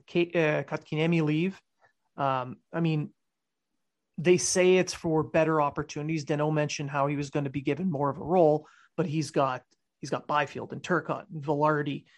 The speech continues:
uh, Anderson, Dolan, Lizotte. They're all coming up, and they're gonna be pushing him for jobs probably right away. And then K K leaves, and he's a third line left winger. Um,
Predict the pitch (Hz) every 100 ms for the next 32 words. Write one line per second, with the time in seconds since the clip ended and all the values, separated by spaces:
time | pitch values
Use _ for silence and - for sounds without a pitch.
0 | _ _ - 123 - 175 156 - 147 151
1 | 151 143 143 165 160 139 120 143 151 160
2 | - 156 135 143 131 - _ _ - 151
3 | 143 131 - 175 - 147 160 151 - 139
4 | 151 143 135 - _ _ _ _ _ _
5 | _ - 180 214 143 160 135 143 151 139
6 | - _ _ _ _ _ _ - 202 208
7 | - 190 190 180 160 160 170 156 156 147
8 | 147 131 - 180 165 156 151 147 143 160
9 | - 135 165 143 151 - _ _ _ _
10 | _ _ - 151 135 135 -